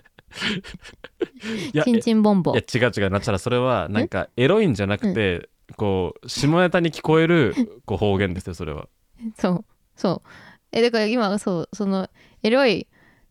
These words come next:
Speaker 2: エロく聞こえる方言っていう記事を開いたらね、そんなんが出てきたんですよ。
Speaker 1: あー。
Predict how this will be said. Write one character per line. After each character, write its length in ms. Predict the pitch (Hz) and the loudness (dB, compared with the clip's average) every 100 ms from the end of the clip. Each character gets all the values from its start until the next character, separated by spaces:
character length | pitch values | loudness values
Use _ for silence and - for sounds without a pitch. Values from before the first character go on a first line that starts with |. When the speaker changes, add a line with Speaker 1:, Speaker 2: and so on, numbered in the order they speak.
| _ | _
Speaker 2:
エ 80 | 226 | 2
ロ 120 | 285 | 2
く 100 | - | -2
聞 140 | - - | -14 -2
こ 120 | 208 | 2
え 60 | 202 | 2
る 100 | 214 | 4
方 180 | 202 196 | 2 2
言 220 | 190 160 | 2 0
っ 20 | |
て 140 | - 156 | -2 -4
い 20 | |
う 40 | |
記 120 | - | -2
事 100 | 156 | -2
を 40 | 151 | 0
開 260 | 165 165 | 0 0
い 20 | 160 | -2
た 120 | 139 | -4
ら 100 | 135 | -4
ね、 200 | 135 165 | -6 -6
そ 140 | - | -4
ん 40 | 156 | -2
な 100 | 147 | -2
ん 20 | |
が 100 | 143 | -2
出 120 | 156 | -4
て 100 | 147 | -6
き 80 | - | -8
た 120 | - | -8
ん 60 | 165 | -6
で 80 | 160 | -8
す 140 | - | -8
よ。 120 | - 202 _ - | -10 -10 _ -8
Speaker 1:
あ 720 | 90 87 80 - 50 - - - 131 _ _ _ _ _ _ _ _ _ | -4 -4 -6 -10 -14 -16 -18 -20 -20 _ _ _ _ _ _ _ _ _
ー。 60 | _ | _